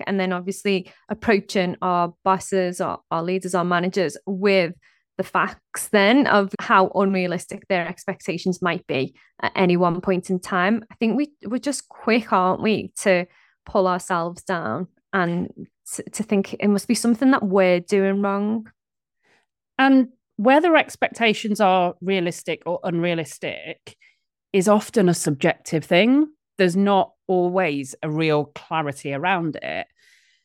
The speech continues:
Speaker 2: And I think that's why the stress can rise, because if you are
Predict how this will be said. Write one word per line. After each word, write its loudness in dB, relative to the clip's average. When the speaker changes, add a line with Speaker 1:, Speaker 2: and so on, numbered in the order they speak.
Speaker 2:
And 0
I 2
think 0
that's 0
why 4
the -8
stress -6
can -4
rise, 2
because -8
if -4
you 2
are 4